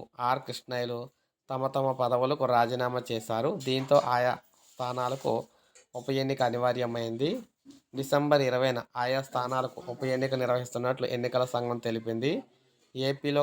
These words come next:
ఖాళీ అయిన మూడు రాజ్యసభ స్థానాలు ఉప ఎన్నిక నిర్వహిస్తున్నట్లు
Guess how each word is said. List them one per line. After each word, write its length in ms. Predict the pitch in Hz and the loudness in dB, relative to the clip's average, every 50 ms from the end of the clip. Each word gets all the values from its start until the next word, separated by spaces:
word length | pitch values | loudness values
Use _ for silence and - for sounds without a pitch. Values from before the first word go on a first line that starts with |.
| 143 - | 4 6
ఖాళీ 260 | 131 123 123 123 131 135 | 6 6 6 6 6 4
అయిన 180 | 135 131 127 120 120 120 | 4 4 2 0 0 0
మూడు 180 | 123 127 131 135 | 0 0 2 4
రాజ్యసభ 440 | 127 120 120 117 - - 139 127 | 4 4 2 2 0 -2 0 0
స్థానాలు 540 | 127 127 - - 123 123 120 120 120 117 117 117 - _ _ _ _ _ _ _ - | 0 -2 -4 -4 -4 -2 -2 -4 -4 -4 -6 -8 -12 _ _ _ _ _ _ _ -10
ఉప 120 | 127 123 135 135 135 | -6 -2 0 2 2
ఎన్నిక 220 | 131 135 135 131 139 | 2 2 2 2 0
నిర్వహిస్తున్నట్లు 840 | 127 123 120 123 123 123 120 - - 120 120 120 120 - - 139 | 0 2 2 2 0 0 -2 -4 -6 -4 -4 -4 -4 -2 0 0